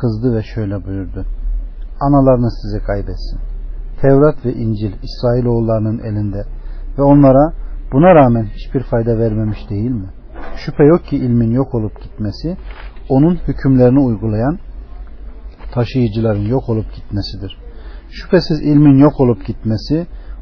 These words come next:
onun hükümlerini uygulayan taşıyıcıların yok olup gitmesidir." Evet.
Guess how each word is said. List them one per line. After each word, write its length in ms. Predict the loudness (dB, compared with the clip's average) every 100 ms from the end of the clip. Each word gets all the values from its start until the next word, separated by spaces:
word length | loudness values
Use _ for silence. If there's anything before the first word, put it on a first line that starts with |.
| 0
onun 280 | 4 6 4
hükümlerini 520 | 0 2 4 6 6
uygulayan 480 | 6 4 2 0 -2
taşıyıcıların 680 | -2 -2 -2 -2 -2 -2 0
yok 260 | -2 -2
olup 220 | -2 -2 -4 -12 -16 -14 -12
gitmesidir." 720 | -12 -8 -8 -8 -10 -10 -12 -14 -14 -16 -14 -16 -16 -16 -16 -10
Evet. 220 | -10 -10